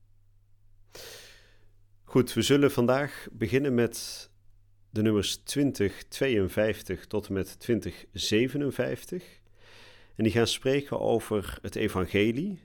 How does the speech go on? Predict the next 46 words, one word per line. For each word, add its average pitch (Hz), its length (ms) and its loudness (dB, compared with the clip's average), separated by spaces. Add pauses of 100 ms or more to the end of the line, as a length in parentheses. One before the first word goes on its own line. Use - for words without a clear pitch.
hè, 113 160 -4
want 95 240 -2
we 82 80 -4
weten 87 320 0
de 85 80 -6
tien 101 200 -2
geboden 87 440 2
die 85 100 -6
zijn 85 360 -4 (840)
al 90 180 -2
bekend - 580 -2 (120)
voor 113 300 0
de 110 100 0
tijd 90 360 -2
dat 85 140 -6
Jezus 87 320 -2
naar 82 120 -6
de 73 80 -4
aarde 101 240 -2
komt. - 520 -4 (380)
Maar - 120 -2
tijdens 135 260 4
het 107 100 -6
evangelie 117 800 0 (460)
is 120 200 2
er 107 140 2
die 92 180 0
rijke 104 340 2
jongeling 113 760 2
die 95 220 2
aan 90 220 2
Jezus 95 400 2
de 98 100 -6
vraag 98 280 -2
stelt: 92 480 -2
"Meester, 104 580 0
wat 98 180 0
moet 101 160 0
ik 90 160 -2
doen 139 260 2
om 117 160 0
het 95 120 0
eeuwige 92 400 2
leven 90 340 2
te 80 100 -10
verwerven?" 78 720 -8